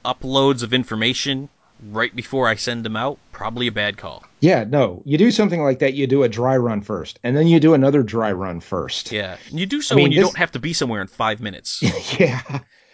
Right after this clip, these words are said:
Speaker 2: You, you, if you're gonna have that upload, you do it, like, a week before,
Speaker 1: Yeah.
Speaker 2: and then you make sure he's okay, and
Speaker 1: Mm-hmm.
Speaker 2: then, like, if something goes wrong, you can reschedule
Speaker 1: You
Speaker 2: or
Speaker 1: had
Speaker 2: something.
Speaker 1: They had months with this guy to check
Speaker 2: Yeah.
Speaker 1: this kind of thing.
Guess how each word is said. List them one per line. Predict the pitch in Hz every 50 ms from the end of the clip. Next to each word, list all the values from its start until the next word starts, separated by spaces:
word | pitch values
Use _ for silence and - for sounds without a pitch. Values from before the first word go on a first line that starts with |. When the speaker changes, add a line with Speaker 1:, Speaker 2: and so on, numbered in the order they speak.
| _ _ _ -
Speaker 2:
You, | 247 170
you, | 156 131 165 175 175
if | 135 143
you're | 165
gonna | 220 220 190
have | 170 170 170 147
that | 147 131 -
upload, | 147 156 - 156 143 131 120
you | 117 127
do | 123 107 139 143 135
it, | 135 -
like, | 123 120 113 110 107 - - _ _ _ _ _ -
a | 117
week | 110 98 101 135 165 - - - -
before, | - 139 131 - 165 156 117 95 82 92 101 95 _ _ _
Speaker 1:
Yeah. | 123 120 110 107 -
Speaker 2:
and | 143 135
then | 135 139 139 135 131 127
you | 120 117 117 107
make | 113 127 160 147
sure | - 170 156 131
he's | 120 135 123 101
okay, | 113 110 101 - 101 98 95 90 87 95 101 104 - _ _ -
and | 127 123
Speaker 1:
Mm-hmm. | 117
Speaker 2:
then, | 131 143 147 143 143 143 139 -
like, | 131 127 120 - - -
if | 131 110
something | - 185 170 175 147
goes | 139 139 131 113 101
wrong, | 131 160 151 131 120 117 107 104 - _ _
you | - 123
can | 107 - 123 104 92 85
reschedule | 95 123 135 127 - - - 131 139 143 123 104 113 87 87 - - _ _ -
Speaker 1:
You | 139 202 254
Speaker 2:
or | 233
Speaker 1:
had | 226 196
Speaker 2:
something. | - - - - 147 135 - - 95 87
Speaker 1:
They | 214 247
had | 247 - 302 277 214
months | 160 151 165 202 262 320 - - -
with | 170 -
this | - 113 - -
guy | - 120 107 104 98 90 82 - - -
to | - -
check | - - - 226
Speaker 2:
Yeah. | - 240
Speaker 1:
this | 302 262 135
kind | 110 131 117 107
of | 107 -
thing. | - 101 92 90 87